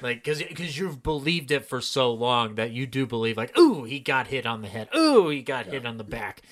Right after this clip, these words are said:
Speaker 1: Um, and, I mean, the, the movie has ended at this point, because we, we move back to High Spade and Lola,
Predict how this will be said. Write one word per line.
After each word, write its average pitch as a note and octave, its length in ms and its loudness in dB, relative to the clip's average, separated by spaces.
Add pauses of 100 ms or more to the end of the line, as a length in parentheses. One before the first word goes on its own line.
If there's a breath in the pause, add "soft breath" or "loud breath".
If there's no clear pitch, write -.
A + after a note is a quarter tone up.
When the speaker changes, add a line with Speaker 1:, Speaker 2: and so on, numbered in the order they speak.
(320 loud breath)
Speaker 1:
Um, A2+ 500 2 (340)
and, C3+ 400 0 (440)
I - 60 -10
mean, D3 160 0
the, D#3 160 0
the D3 180 0
movie G#3+ 300 4
has B2+ 300 2
ended B2+ 280 0
at A2+ 120 -2
this A#2 180 -2
point, A2+ 240 -4
because A2+ 240 -4
we, A#2 240 -6 (220)
we B2+ 100 -6
move C#3 320 2
back B2 520 0 (520 soft breath)
to C3 440 2
High C3+ 220 4
Spade B2 400 0
and G#2+ 180 -6
Lola, A2+ 480 2